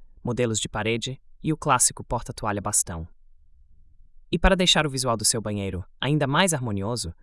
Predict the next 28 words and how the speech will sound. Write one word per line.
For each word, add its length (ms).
combine 380
o 40
porta-toalha 640
com 160
torneiras, 720
chuveiros 720
e 60
caixas 380
d'água 260
do 80
seu 180
projeto, 540
garantindo 480
um 60
espaço 420
coeso 600
e 80
funcional, 680
desde 300
a 40
instalação 600
até 240
o 60
uso 260
diário. 420
Aqui 240
na 160
Engel, 360